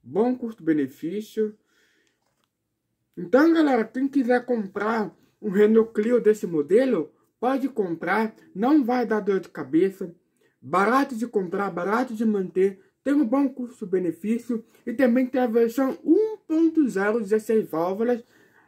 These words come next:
é bom também, porém é fraco e também o consumo dele é parecido do que a um ponto seis, dezesseis válvulas. Então, quem quiser comprar, pode comprar, vale muito a pena.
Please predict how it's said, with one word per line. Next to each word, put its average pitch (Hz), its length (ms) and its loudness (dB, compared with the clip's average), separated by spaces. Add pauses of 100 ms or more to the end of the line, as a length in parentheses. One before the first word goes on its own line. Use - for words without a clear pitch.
(200)
é - 160 4
bom 247 280 2
também, 226 340 -2
porém 220 400 2
é 185 100 -6
fraco 240 720 -2 (220)
e - 80 -14
também 214 340 4
o 240 140 -6
consumo 269 560 -2
dele 226 400 2 (220)
é 202 100 -10
parecido 254 720 -4 (240)
do 226 100 -6
que 262 140 0
a 240 100 2
um 339 220 2
ponto 370 400 -4
seis, 240 400 -4
dezesseis 214 460 -4
válvulas. 139 480 -6 (600)
Então, 208 280 0
quem 247 160 -6
quiser 240 340 -4
comprar, 220 540 -4
pode 233 260 -2
comprar, 208 680 -4 (220)
vale 220 340 0
muito 220 280 -2
a 147 80 -8
pena. 233 600 0